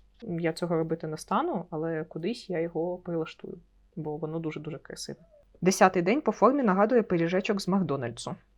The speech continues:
А всередині він явно не пиріжечок.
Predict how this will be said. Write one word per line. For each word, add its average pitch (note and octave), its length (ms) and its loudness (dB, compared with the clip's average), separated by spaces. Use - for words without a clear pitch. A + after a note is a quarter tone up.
А F3 80 4
всередині E3+ 760 0
він D4+ 280 -2
явно F#3 420 6
не A3 140 2
пиріжечок. G#3+ 680 2